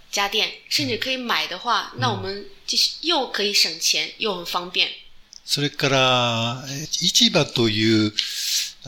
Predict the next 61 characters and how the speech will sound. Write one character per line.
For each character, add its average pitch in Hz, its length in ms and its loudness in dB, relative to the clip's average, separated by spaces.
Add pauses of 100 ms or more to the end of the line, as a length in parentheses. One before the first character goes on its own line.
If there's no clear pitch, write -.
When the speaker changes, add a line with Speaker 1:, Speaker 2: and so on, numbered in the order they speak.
(220)
Speaker 2:
あ 123 120 -2
の、 120 240 2
大 139 140 4
き 123 120 2
な 107 80 2
店 127 260 0
舗 110 140 0
を 98 60 0
持 101 160 0
た 117 120 0
な 113 140 2
い 110 80 2
ん 98 120 0
で 92 100 0
す - 100 2
け 101 120 -4
れ 95 80 -4
ど 107 100 0
も、 107 260 2 (220)
え 123 40 -4
ー、 98 520 -2 (260)
た - 80 -4
く - 100 2
さ 147 120 4
ん 135 60 -2
集 - 120 -2
ま 143 80 2
っ 131 40 -4
て - 120 0
る - 160 -4 (200)
と - 100 -10
こ 139 100 2
ろ 110 60 4
が 104 80 4
あ 104 40 2
り 101 100 -2
ま 101 120 0
す。 - 220 -2 (540)
え 127 80 0
ー、 110 80 -2
こ 151 120 -2
れ 156 60 2
は 156 180 4 (400)
安 135 320 4
く - 120 -4
て 113 180 2
で 92 120 -2
す - 140 0
ね、 101 280 0 (260)
現 151 280 4
金 160 540 2
販 151 220 2
売 113 220 0
が、 107 260 0 (580)
え 117 40 -8
ー、 98 600 -6
主 - 200 2
体 107 300 -2
で、 110 440 0 (160)
Speaker 1:
は - 160 0
い。 196 80 -2